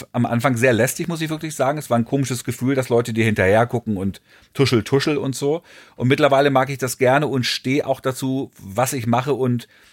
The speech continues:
verkauf's auch lieber selber, als dass ich das jemandem anderen gebe, dass ich sage, „Hier, sprich mal in meinem Namen“ oder wie auch immer. Also das ist, äh, mittlerweile eine, das ist eine ganz ne-, nice Entwicklung, sag ich mal.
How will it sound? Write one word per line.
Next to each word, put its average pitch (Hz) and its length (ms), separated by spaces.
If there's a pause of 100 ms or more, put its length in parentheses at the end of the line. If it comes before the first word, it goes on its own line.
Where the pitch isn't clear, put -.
(140)
verkauf's 139 520
auch 127 160
lieber 131 320
selber, 131 480
als 131 260
dass 123 160
ich 123 80
das 120 160
jemandem 117 400
anderen 127 320
gebe, 123 200
dass 113 100
ich 110 60
sage, 110 240
„Hier, 120 200
sprich 120 320
mal 110 120
in 110 120
meinem 104 300
Namen“ 110 260
oder 101 160
wie 104 80
auch 92 140
immer. 120 340 (400)
Also 117 160
das 160 160
ist, 196 220
äh, 151 180
mittlerweile 151 460
eine, 143 180
das 139 220
ist 160 60
eine 160 100
ganz 151 200
ne-, 147 160
nice 135 280
Entwicklung, 110 500
sag 67 160
ich - 100
mal. - 140